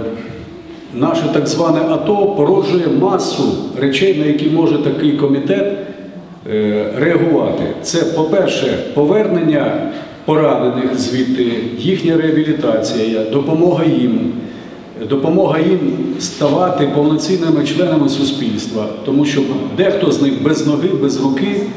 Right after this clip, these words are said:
вертається, і як їм далі жити? На це те-, теж треба звертати увагу. Потім багато із них просто мають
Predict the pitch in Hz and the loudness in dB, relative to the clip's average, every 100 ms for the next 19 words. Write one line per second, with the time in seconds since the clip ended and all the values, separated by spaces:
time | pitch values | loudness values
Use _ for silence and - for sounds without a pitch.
0 | - - 127 147 156 165 160 156 156 151 | -12 -12 -2 0 2 2 0 0 0 0
1 | 147 143 180 185 180 143 143 151 - 117 | 0 2 2 2 0 0 2 2 0 0
2 | 104 101 92 - - - 123 123 156 196 | -2 -2 -4 -6 -12 -6 -4 -2 -2 0
3 | 196 - 196 196 - 147 143 135 131 123 | 0 -2 -2 -2 -2 -2 0 0 0 -2
4 | 127 120 127 113 101 - - - - - | -2 -2 -2 -2 -4 -6 -8 -14 -18 -20
5 | - - - - - - - - - 165 | -20 -20 -20 -20 -20 -20 -20 -20 -2 2
6 | 165 170 151 - - - - 110 156 180 | 2 2 2 0 -2 -4 -4 0 2 2
7 | 208 196 165 165 208 196 - - - 160 | 2 2 2 2 2 0 0 -4 0 2
8 | 196 - 170 160 156 135 180 175 165 165 | 2 2 0 2 2 2 2 2 2 0